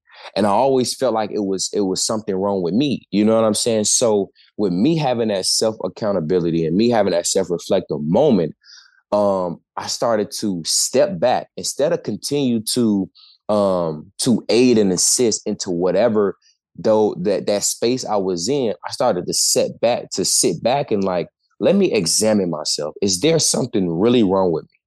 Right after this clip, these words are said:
And I started checking out books about sexual energy and realizing that,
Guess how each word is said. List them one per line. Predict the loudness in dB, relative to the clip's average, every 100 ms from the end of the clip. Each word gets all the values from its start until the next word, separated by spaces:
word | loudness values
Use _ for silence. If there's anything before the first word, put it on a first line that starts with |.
| _ -20 -6
And | -2
I | -2
started | 0 0 0 0
checking | 0 0 2
out | 0 -2
books | 0 -2 -2
about | -6 -4 -4
sexual | -2 -2 0 -2 0
energy | 0 0 0 0
and | 0 0
realizing | 2 2 2 0 0 0
that, | 0